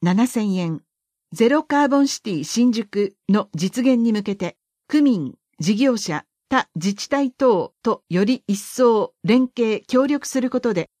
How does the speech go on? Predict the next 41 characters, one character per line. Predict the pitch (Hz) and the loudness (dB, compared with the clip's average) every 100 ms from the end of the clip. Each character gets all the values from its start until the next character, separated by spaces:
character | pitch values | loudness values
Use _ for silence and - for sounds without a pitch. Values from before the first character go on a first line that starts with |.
| _ | _
シ | - 254 285 | -4 2 4
ー | 285 | 2
オ | 277 | 0
ー | |
ツ | - 240 226 - | -4 -2 -2 -2
ー | - | -4
排 | - 285 | 0 0
出 | - - | 0 -8
削 | 247 214 254 | -4 -4 -2
減 | 247 254 | 0 2
の | 233 226 | 2 0
取 | 214 208 | 0 0
り | |
組 | 247 233 | 0 2
み | 220 | 0
を | 208 | -2
加 | 208 | -6
速 | 180 180 | -6 -4
し | 175 | -6
て | 175 | -6
い | 165 | -6
き | - | -4
ま | 165 175 | -4 -6
す。 | - - _ _ _ _ _ _ _ | -8 -20 _ _ _ _ _ _ _
観 | - 294 | -2 0
光 | 294 294 277 | 0 -4 0
と | 262 - - | 0 0 -4
一 | 196 | -4
体 | - 285 | -2 0
と | 269 269 | 2 0
な | 269 | 0
っ | - | -4
た | 175 - | -8 -6
産 | - 220 | -2 0
業 | 226 226 | 2 0
振 | 220 226 190 | 0 -2 -2
興。 | - 135 123 - _ _ _ _ | -4 -6 -6 -10 _ _ _ _
一 | 214 | -4
千 | 202 - 294 214 | -4 0 0 2
七 | 190 226 | 0 0
百 | 226 202 - 160 | -2 -6 -6 -8